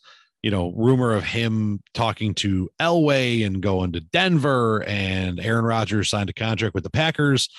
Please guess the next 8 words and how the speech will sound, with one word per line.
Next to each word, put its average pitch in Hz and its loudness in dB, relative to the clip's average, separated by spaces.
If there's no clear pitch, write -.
And 104 -2
about 151 2
a 170 4
week 151 2
later, 135 2
his 90 0
top 120 0
receiver 101 2